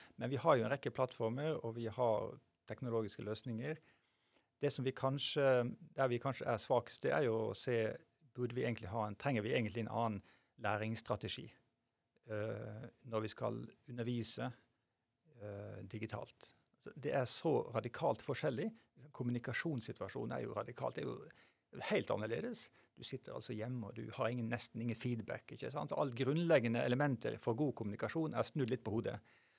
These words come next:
Og så vi må kanskje ta et skritt tilbake og tenke over,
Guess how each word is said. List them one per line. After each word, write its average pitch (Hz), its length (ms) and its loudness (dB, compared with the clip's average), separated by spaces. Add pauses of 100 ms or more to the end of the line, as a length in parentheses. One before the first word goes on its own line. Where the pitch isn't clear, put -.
(580)
Og 123 240 0 (400)
så 143 220 0 (320)
vi 165 100 0
må 165 80 8
kanskje 170 240 2
ta 170 160 6
et - 60 0
skritt - 180 2
tilbake 147 480 6 (400)
og - 80 -20
tenke 147 320 -2
over, 127 400 6